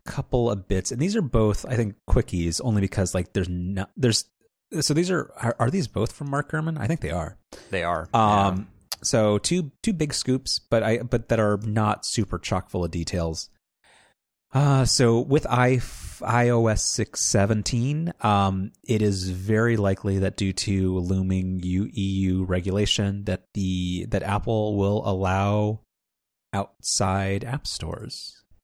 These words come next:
Speaker 1: Uh, on-, of c-, obviously only in the countries that are forcing that. So obviously not the United States until, um, anybody gets, gets on their stuff with that.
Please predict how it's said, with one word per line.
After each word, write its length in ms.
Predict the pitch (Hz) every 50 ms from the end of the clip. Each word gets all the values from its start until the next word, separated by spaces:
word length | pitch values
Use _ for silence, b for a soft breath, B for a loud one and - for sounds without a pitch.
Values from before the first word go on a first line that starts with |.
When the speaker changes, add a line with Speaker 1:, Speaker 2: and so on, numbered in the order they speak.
| _ _ _ _ -
Speaker 1:
Uh, 460 | - 92 87 85 82 82 82 85 85 - - _ _ _ _ _ _ _ _
on-, 300 | 117 110 107 107 110 113 -
of 140 | 113 104 -
c-, 200 | - - - - -
obviously 440 | 120 90 90 87 - - 95 110 B B B B B B B - -
only 400 | 123 123 127 135 131 135 135 131
in 300 | 139 - 123 107 107 104
the 80 | 113
countries 480 | 113 - 95 95 - - 101 95 95 -
that 140 | - 107 98
are 80 | 90
forcing 440 | 85 - - 131 117 - - 95 82
that. 220 | 82 82 92 - -
So 200 | - 98 85 85
obviously 260 | 82 85 92 - 104
not 100 | 98 -
the 60 | 110
United 180 | 98 95 95 -
States 260 | - 104 95 92 -
until, 680 | - 113 98 - - 95 90 87 87 85 82 - - -
um, 240 | 101 90 85 90 90
anybody 260 | 92 90 90 92 90
gets, 400 | 85 87 85 - - - - -
gets 220 | - - 92 - -
on 140 | 87 87
their 80 | 85 82
stuff 260 | - - - 76 -
with 120 | - - -
that. 300 | 85 82 87 - -